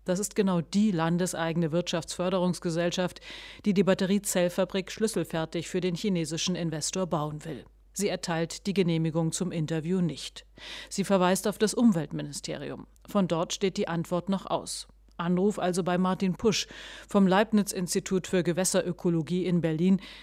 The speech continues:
der sich die saarländische Ansiedlungsplanung angeguckt hat und sich auch mit dem Tesla-Werk in Brandenburg bestens auskennt. Kann es sein, dass Auswirkungen des Klimawandels im Saarland nicht wie in den benachbarten Bundesländern beobachtet werden?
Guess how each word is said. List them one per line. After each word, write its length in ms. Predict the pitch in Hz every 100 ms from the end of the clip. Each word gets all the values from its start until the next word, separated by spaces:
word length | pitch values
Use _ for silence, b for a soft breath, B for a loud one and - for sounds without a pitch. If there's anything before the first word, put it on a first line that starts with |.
| B -
der 140 | 175
sich 160 | 165 165
die 140 | 170
saarländische 640 | 156 165 185 196 185 - 160
Ansiedlungsplanung 1000 | 190 196 196 190 185 - 190 214 175 -
angeguckt 640 | 196 226 220 - 226 - 226
hat 180 | 202
und 160 | 147 170
sich 180 | 180 175
auch 140 | 170
mit 160 | 175 170
dem 160 | 175
Tesla-Werk 680 | - 214 - 165 160 160 160
in 120 | 175 160
Brandenburg 680 | 165 202 175 170 170 165 B B B
bestens 440 | - 156 - 175 -
auskennt. 640 | 139 - - - - - _ B B B
Kann 180 | - 196
es 140 | 196
sein, 300 | - 151 247
dass 240 | 202 170 -
Auswirkungen 760 | 175 202 - 233 254 233 226
des 180 | 180 -
Klimawandels 760 | - 180 202 190 196 202 202 180
im 100 | 156
Saarland 560 | 156 160 180 170 -
nicht 400 | 156 220 - -
wie 140 | 170 156
in 80 |
den 120 | 160 147
benachbarten 640 | 156 156 - 196 180 170
Bundesländern 680 | 170 185 185 180 170 170 160
beobachtet 580 | 160 160 185 180 202 -
werden? 340 | 180 190 214